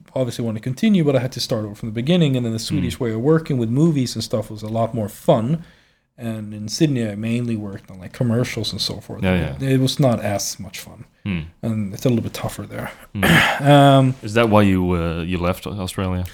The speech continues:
Speaker 1: No, I left Australia mainly because visa.
Speaker 2: Oh, yeah,
Speaker 1: It's
Speaker 2: yeah,
Speaker 1: like,
Speaker 2: stuff.
Speaker 1: and I
Speaker 2: Okay.
Speaker 1: didn't wanna deal with it anymore.
Speaker 2: Mm.
Speaker 1: So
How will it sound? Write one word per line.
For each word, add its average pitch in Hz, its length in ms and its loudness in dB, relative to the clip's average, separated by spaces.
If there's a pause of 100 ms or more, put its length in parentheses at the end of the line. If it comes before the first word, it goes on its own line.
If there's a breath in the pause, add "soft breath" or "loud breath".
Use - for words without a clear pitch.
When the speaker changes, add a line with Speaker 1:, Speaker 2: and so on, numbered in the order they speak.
(200 loud breath)
Speaker 1:
No, 120 420 -2
I 123 40 2
left 135 380 0
Australia 120 840 4
mainly 139 500 6
because 117 280 0
visa. 104 560 -6 (200)
Speaker 2:
Oh, 101 340 6
yeah, 90 100 2
Speaker 1:
It's 82 160 -2
Speaker 2:
yeah, 123 80 4
Speaker 1:
like, 110 100 2
Speaker 2:
stuff. 78 220 -8
Speaker 1:
and 120 180 0
I 113 60 0
Speaker 2:
Okay. 110 80 -2
Speaker 1:
didn't 110 200 2
wanna 101 160 -2
deal 104 180 -4
with 113 140 -2
it 104 80 -4
anymore. 90 360 -16
Speaker 2:
Mm. 82 240 -4 (360 soft breath)
Speaker 1:
So 131 640 4